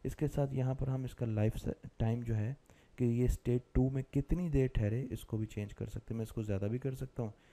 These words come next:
कम भी कर सकता हूँ। देखें ये मैंने इसको कम कर दिया,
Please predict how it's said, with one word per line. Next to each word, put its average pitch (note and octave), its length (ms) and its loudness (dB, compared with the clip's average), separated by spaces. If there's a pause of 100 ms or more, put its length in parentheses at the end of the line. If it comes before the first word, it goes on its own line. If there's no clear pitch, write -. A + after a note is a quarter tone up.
(280)
कम G2+ 220 -2
भी G#2 60 -4
कर G#2+ 140 -4
सकता - 320 -6
हूँ। G2+ 120 -6 (140)
देखें - 220 -8
ये G#2 180 -4
मैंने G#2 260 -6
इसको C3+ 300 -8 (760)
कम A2+ 200 4
कर G#2+ 160 -2
दिया, G2+ 280 -6